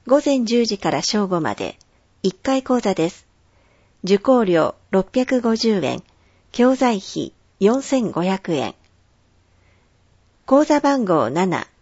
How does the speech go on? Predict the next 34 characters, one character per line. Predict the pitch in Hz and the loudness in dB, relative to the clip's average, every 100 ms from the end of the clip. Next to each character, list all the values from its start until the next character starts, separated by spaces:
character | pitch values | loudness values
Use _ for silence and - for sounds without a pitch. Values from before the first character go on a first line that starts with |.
| _ _ _ _ _ _ _ - | _ _ _ _ _ _ _ -8
酒 | 294 294 311 | -4 0 0
井 | 233 | 2
美 | 170 | 0
鈴 | - 214 226 | 0 -2 -2
先 | - 214 | -4 -6
生 | - 214 | -2 -2
に | 190 | 0
よ | 160 | 0
る、 | 156 160 - _ _ _ _ _ | 0 -2 -6 _ _ _ _ _
室 | - - 320 | -14 -6 -2
内 | 311 269 | 0 0
で | 185 139 | 0 -4
楽 | 170 180 190 | -2 -2 0
し | - | -2
む | 180 139 | -4 -2
ガ | 175 190 | 0 0
ー | |
デ | 196 | 2
ニ | 180 175 | 0 -2
ン | 165 | -2
グ。 | 165 - _ _ _ _ _ _ _ _ _ _ _ _ | -2 -4 _ _ _ _ _ _ _ _ _ _ _ _
室 | - - - | -16 -8 -2
内 | 311 285 214 | 0 2 0
に | 170 | -2
飾 | - 196 202 | -4 -2 0
る | 180 | -2
鉢 | 175 175 - 233 | -2 -4 0 0
植 | 233 | 2
え | |
を | 226 | -2
作 | 220 - | -6 -4
り | 202 196 | -2 0
ま | 185 | -2
す。 | 196 - | -4 -10